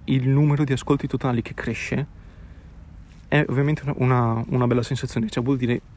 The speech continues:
in qualche modo è, è un feedback positivo, quindi è una cosa buona. Eh, ma l'importante è non lasciarsi coinvolgere, cioè, cioè non lasciarsi fagocitare, usare questi numeri,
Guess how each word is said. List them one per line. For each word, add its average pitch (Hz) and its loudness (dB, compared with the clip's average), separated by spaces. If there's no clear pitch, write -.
in 131 -2
qualche 131 0
modo 117 2
è, 123 -2
è - -8
un 135 0
feedback 131 0
positivo, 113 2
quindi 110 0
è - -6
una 110 -2
cosa 107 -4
buona. 113 2
Eh, - -10
ma 160 2
l'importante 165 2
è 175 4
non 143 4
lasciarsi 143 -2
coinvolgere, 135 -2
cioè, - -8
cioè 139 0
non 143 2
lasciarsi 147 -2
fagocitare, 120 0
usare 143 2
questi - -4
numeri, 165 2